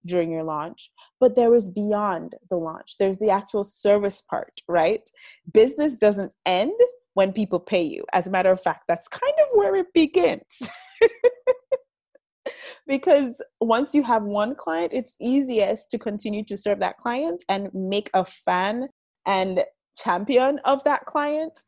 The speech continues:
so that they will go out and tell other people and more people like that client will come to you. And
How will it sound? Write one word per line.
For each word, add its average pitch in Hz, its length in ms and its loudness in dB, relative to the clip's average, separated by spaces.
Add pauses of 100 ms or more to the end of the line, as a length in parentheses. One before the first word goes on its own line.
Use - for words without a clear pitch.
so 233 140 4
that 185 140 4
they 190 140 4
will 208 160 2
go 202 160 2
out 190 260 2
and 180 160 -6
tell 202 220 0
other 202 160 2
people 190 340 -4
and 175 140 -2
more 180 200 -4
people 190 440 -6
like 180 400 -2
that 180 240 0
client 165 340 -6
will 170 120 2
come 180 320 -8
to - 120 -12
you. 320 320 -4 (420)
And 190 260 0